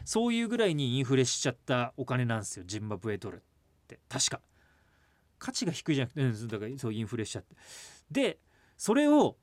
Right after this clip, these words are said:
十円パンって今なんか韓国かなんかで流行ったのかな。で、それが日本でも流行りになって、十円の形をしたパン。十円で買えるパンじゃないんですよ。十円の形をしたパンなんですけど、それに合わせてジンバブエドルミルフィーユにするっていうね。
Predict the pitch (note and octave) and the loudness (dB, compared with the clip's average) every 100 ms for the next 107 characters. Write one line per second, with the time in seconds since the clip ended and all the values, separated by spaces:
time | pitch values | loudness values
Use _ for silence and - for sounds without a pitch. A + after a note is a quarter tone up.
0 | _ _ B2 C3 C#4 D#4 D4 C#3+ A2 C3 | _ _ -2 4 6 6 4 0 0 0
1 | B2 A2 A2+ F#2+ - D#3 C#3+ B2 - A2+ | 0 -2 -4 -8 -4 -2 0 -4 -4 -6
2 | A2 G#2 G#2+ G2+ - _ D3+ A#3+ - D#3+ | -6 -6 -8 -8 -14 _ -8 -4 2 2
3 | D#3 A2 G2+ G#2+ F3 A3 _ _ _ _ | 0 -6 -8 -4 -4 -6 _ _ _ _
4 | _ _ _ _ C3+ D#3+ G3 F#3 E3 C#3+ | _ _ _ _ -6 0 2 2 2 0
5 | F#3+ D#3 A#2 G2+ F#2+ - B2 A#2 A#2 G#2 | 0 2 0 -4 -10 -6 -2 0 -2 -2
6 | - B2+ D3 G#3 G3+ F#3 F3+ - D#3+ B2+ | 0 2 6 6 6 4 0 0 -2 0
7 | C#3+ B2 B2+ C3 - A#2 - _ _ _ | 0 0 -2 -2 -6 -6 -6 _ _ _
8 | C3+ A3 B3+ A3+ G#3 F#3+ F#3 C3 F#2+ F2 | -2 2 2 4 4 4 4 0 -4 -10
9 | - E3+ - _ B2+ C3+ C3 B2 B2+ A#2+ | -10 -10 -12 _ -4 -2 0 -2 -4 -2
10 | A#2 A2 - B2 A#2 F#2+ - A2+ - - | -4 -4 -6 -4 -6 -6 -8 -8 -12 -20
11 | - - - - G#3 A#3 A3+ F3 B2 - | -20 -20 -16 -2 0 2 2 2 -2 -4
12 | _ _ _ - F3+ C4+ B3+ A3 A#3 G#3 | _ _ _ 0 2 4 4 4 4 6
13 | E3+ A2 G#2+ D3+ D4+ - F4+ C#4 D#3 A#2+ | 4 2 4 6 6 8 6 8 6 2
14 | - B2 A#2+ - F#2+ F#2+ | 0 0 0 -6 -10 -10